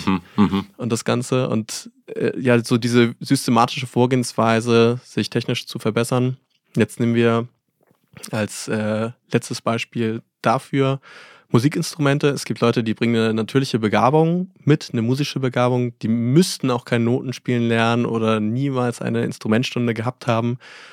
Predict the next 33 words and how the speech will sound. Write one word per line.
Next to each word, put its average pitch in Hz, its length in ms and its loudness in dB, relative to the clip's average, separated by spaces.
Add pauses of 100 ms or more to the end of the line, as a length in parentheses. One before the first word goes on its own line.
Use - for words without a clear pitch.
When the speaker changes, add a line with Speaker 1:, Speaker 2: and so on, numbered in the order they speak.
(180)
Speaker 2:
Und 104 160 -4
trotzdem, 123 380 0
wenn 110 100 4
du 110 100 0
beides 104 260 0
zusammenpasst, 117 840 -2
du 107 100 -2
hast 117 320 -4
eine 101 380 -2
hohe 143 160 4
musikalische 120 560 -4
Begabung 107 560 -2
mit 127 200 -4
einer 107 280 -4
technischen 110 420 -8
Finesse, 107 560 -2 (400)
dann 104 180 2
kommen 104 180 -4
meistens 104 720 -6
Starmusiker 101 840 -4 (140)
bei 101 120 -2
raus. 98 340 -2 (600)
Und 98 500 -6
ich, - 380 -12 (100)
das - 180 -4
heißt 107 200 2
jetzt - 200 -18
nicht, 110 280 -2
dass - 300 -8
ich - 180 -4
in 110 100 0
irgendeiner 117 420 0
Form, 107 560 2